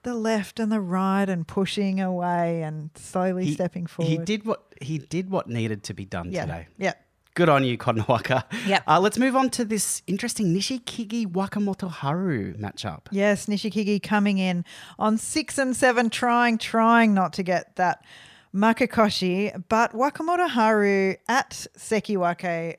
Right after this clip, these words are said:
Speaker 1: uh, for only one more day, today and, and, and again tomorrow, is very keen to get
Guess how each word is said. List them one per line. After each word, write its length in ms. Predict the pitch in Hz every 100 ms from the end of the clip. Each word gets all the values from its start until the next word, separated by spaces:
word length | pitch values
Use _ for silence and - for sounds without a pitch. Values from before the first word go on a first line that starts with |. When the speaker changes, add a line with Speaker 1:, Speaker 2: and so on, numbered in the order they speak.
| -
Speaker 1:
uh, 260 | 175 160 -
for 540 | - 175 160 156 147 - _ _ -
only 300 | 185 180 170
one 220 | 160 170
more 340 | 165 151 156 - _ _ _ -
day, 320 | 170 147 190
today 340 | - 180 165
and, 200 | 156 156
and, 320 | - 170 156 175
and 100 | 170
again 280 | 165 175 170
tomorrow, 480 | - 175 165 160 170 - -
is 280 | 214 202 -
very 400 | 185 170 214 214
keen 280 | 196 202 185
to 100 | 185
get 260 | 170 165